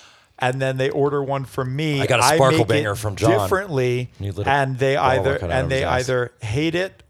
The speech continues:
Speaker 1: or they like it more or whatever. They should be getting the same one. If they have certain specifications that they want changed, like, eh, I don't want as
Speaker 2: Right.
Speaker 1: much,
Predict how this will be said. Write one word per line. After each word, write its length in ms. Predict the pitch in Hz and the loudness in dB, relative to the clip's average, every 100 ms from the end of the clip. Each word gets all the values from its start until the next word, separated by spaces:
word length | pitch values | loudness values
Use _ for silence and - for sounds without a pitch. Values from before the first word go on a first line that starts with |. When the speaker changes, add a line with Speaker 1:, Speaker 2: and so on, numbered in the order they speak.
| _ | _
Speaker 1:
or 200 | 147 147 | -4 -2
they 140 | 143 139 | -2 -2
like 280 | 135 131 135 | -2 -4 -6
it 100 | 143 | -8
more 400 | 123 127 127 - | -6 -2 -2 -2
or 180 | 123 | -4
whatever. 280 | 120 131 120 - - - | -2 -2 -2 -6 -16 -4
They 120 | 135 | -2
should 280 | 123 139 123 | -2 -4 -4
be 100 | 127 | -8
getting 400 | 113 139 139 127 | -2 -2 -2 -4
the 80 | 117 | -6
same 320 | - 127 123 | -2 -4 -2
one. 220 | 139 117 - - | -4 -4 -8 -10
If 180 | 135 127 | -6 -2
they 120 | 151 | 0
have 200 | 175 170 | 2 0
certain 240 | - 156 139 | 0 -2 -2
specifications 920 | - 139 131 131 - 180 175 147 123 | -2 -2 -2 -6 -4 -2 -2 -4 -4
that 220 | 113 120 107 | -4 -4 0
they 160 | 135 | -2
want 320 | 156 156 143 | 0 -2 -4
changed, 340 | - 170 170 131 | -6 -6 -4 -4
like, 160 | 127 - - - | -4 -6 -20 -6
eh, 360 | 160 170 170 - | 0 2 2 2
I 100 | 143 | 0
don't 160 | 160 | 2
want 280 | 160 147 151 | 2 0 2
as 200 | - - | 2 2
Speaker 2:
Right. 80 | 123 | 4
Speaker 1:
much, 380 | 139 135 - | 2 0 -4